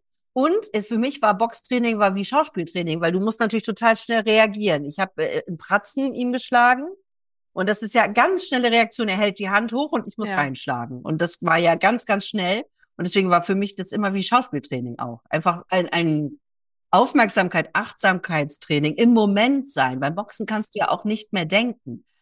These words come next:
Speaker 1: Das ist ja auch das Tolle. Es ist wirklich, bringt dich vollkommen in den
Speaker 2: Ja, wenn du
Speaker 1: Moment.
Speaker 2: anfängst zu denken, kriegst du einen Kinnhaken wahrscheinlich, ne?
Speaker 1: Ja, da bist du schon raus.
Speaker 2: <laughs>
Speaker 1: Ja, ja, genau. Ja, das
Speaker 2: Ja.
Speaker 1: ist super.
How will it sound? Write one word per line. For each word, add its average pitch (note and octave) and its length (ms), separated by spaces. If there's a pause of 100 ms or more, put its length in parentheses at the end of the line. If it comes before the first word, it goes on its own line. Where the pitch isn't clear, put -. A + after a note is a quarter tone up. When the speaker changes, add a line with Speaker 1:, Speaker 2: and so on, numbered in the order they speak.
Speaker 1:
Das E3 120
ist - 60
ja - 140
auch G3+ 80
das G3 180
Tolle. E3 220
Es D#3 140
ist E3+ 160
wirklich, A3+ 380
bringt G3 240
dich F3+ 140 (140)
vollkommen A3 680
in F3 140
den E3+ 100
Speaker 2:
Ja, E3 60
wenn A3+ 120
du F#3 40
Speaker 1:
Moment. D3+ 80
Speaker 2:
anfängst A3 240
zu A3 80
denken, A#3 280
kriegst C#4+ 320
du C#4 60
einen B3+ 580
Kinnhaken F#3 460
wahrscheinlich, F3 340
ne? A3 180 (260)
Speaker 1:
Ja, F3+ 160
da B3 120
bist F#3 220
du G3 60
schon G3+ 160
raus. E3 300 (120)
Speaker 2:
<laughs> - 40
Speaker 1:
Ja, F3+ 120
ja, B3 220
genau. A#3+ 420 (320)
Ja, A#3 120 (260)
das G#3+ 200
Speaker 2:
Ja. - 60
Speaker 1:
ist - 120
super. F3+ 480